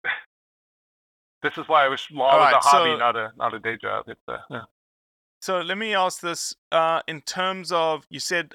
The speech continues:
Speaker 2: about a month to figure out the whole Onyx Waypoint
Speaker 1: Right.
Speaker 2: issue. After that's done, how long does the guy have to appeal?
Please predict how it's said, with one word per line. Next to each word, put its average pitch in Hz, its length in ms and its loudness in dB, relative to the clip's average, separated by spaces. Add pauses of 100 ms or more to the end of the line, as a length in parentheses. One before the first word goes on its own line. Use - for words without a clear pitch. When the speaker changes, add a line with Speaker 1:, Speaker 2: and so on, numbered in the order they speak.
Speaker 2:
about 147 280 2
a 165 40 -4
month 156 600 -4 (140)
to 135 140 -10
figure 151 280 -4
out 147 180 0
the 143 80 -2
whole 143 340 0
Onyx 139 340 -2
Waypoint 131 520 -4
Speaker 1:
Right. - 100 -14
Speaker 2:
issue. 127 480 0 (680)
After 151 380 0
that's 143 400 0
done, 135 640 0 (840)
how 214 260 4
long 175 500 -2
does 139 200 -8
the 147 120 -4
guy 139 340 4
have 131 640 2
to - 240 -10
appeal? - 520 -10